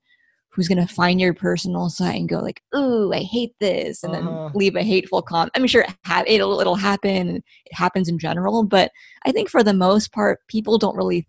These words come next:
Speaker 1: think that way. So I think there's that. Um, and then I also think in terms of publishing what you write, so I write a lot, um, and there's a lot that I don't publish.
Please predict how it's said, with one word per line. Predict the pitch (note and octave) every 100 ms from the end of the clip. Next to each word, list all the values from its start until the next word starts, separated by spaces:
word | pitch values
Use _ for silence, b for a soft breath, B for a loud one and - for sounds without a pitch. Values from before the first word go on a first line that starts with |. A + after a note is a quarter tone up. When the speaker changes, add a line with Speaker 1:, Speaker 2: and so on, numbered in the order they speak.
| _
Speaker 1:
think | E3+ F3 -
that | A#3+ F#3+
way. | - - F4+ b b b b b
So | -
I | G#3+
think | A3+
there's | A3 F3+
that. | F#3+ F#3+ F3 - b b b b -
Um, | F3+ F3 F3 E3 F3+ F3 _ _ _ _ _ _ _
and | G3+ G3 G3+
then | A3
I | G#3+ G#3
also | A#3+ D4+ - C4+
think | - A3+ G#3+ G#3+ G#3+ - _ _ _ _
in | A#3 A3+
terms | - A4+ A4+
of | B3 A#3+ - -
publishing | - G#3 A#3 A3+ A3
what | G3 -
you | F3+ E3+
write, | D#3+ - G#3 - _ _ _ _
so | D#4 C#4+ - _
I | B3+
write | C#4+ A3 A#3+ -
a | F3+
lot, | E3 D#3+ E3 - - _ F3
um, | F3 E3+ -
and | G3+
there's | G#3
a |
lot | G3 F3+ F#3+
that | F#3+
I | E3+ -
don't | E3 -
publish. | D#3+ E3+ F3+ A3 -